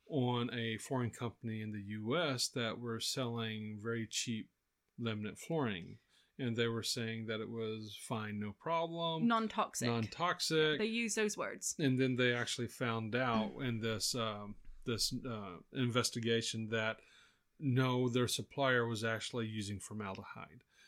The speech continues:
Speaker 1: And if you look and see the results of what formaldehyde does to you, um, and
Speaker 2: Like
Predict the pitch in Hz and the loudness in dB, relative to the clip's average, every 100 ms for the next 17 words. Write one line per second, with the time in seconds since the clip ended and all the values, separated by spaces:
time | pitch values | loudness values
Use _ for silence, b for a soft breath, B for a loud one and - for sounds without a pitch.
0 | b 147 123 - 123 120 135 135 127 120 | b 0 2 2 0 2 2 2 0 0
1 | 110 - 123 117 110 107 104 117 113 - | 2 2 2 0 -4 -4 -2 -2 -2 -4
2 | 98 107 - - 120 110 98 113 101 95 | -6 -8 -8 -6 -4 -4 -6 -8 -8 -10
3 | 107 110 135 - - 104 95 80 78 - | -6 0 2 0 -2 -6 -8 -10 -12 -18
4 | b b b b b - 120 110 101 101 | b b b b b -6 -4 -2 -4 -6
5 | 127 113 | 0 0